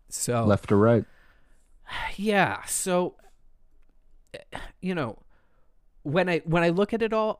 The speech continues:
Speaker 1: do I think it is more likely that the woman experienced harm, um, that was unnecessary? I, I, I think that's more likely. Do I think it is impossible that she is a jealous ex-girlfriend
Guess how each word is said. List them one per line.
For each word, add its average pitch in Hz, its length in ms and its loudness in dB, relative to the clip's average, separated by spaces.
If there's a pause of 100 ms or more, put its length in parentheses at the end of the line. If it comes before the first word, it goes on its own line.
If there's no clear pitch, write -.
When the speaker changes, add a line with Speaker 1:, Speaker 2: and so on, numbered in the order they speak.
Speaker 1:
do 151 140 0
I 180 80 0
think - 180 -6
it 190 80 -6
is 123 160 -4
more 175 480 -4
likely 175 680 -6 (880)
that 127 200 0
the 117 80 -6
woman 147 460 -6
experienced 131 760 -6
harm, 120 460 -4 (1400)
um, 104 680 -6 (200)
that 113 260 -8
was 120 160 -4
unnecessary? 113 920 -4 (200)
I, 120 180 -8
I, 135 180 0
I 139 120 -2
think 135 220 -6
that's 117 260 -8
more 110 140 -10
likely. 104 400 -16 (380)
Do 131 100 2
I 139 60 6
think 175 200 -2
it 165 100 -2
is 135 120 0
impossible 147 920 -4 (260)
that 120 160 -10
she 127 140 -4
is 113 120 -4
a 104 100 -6
jealous 113 460 -8
ex-girlfriend 127 880 -6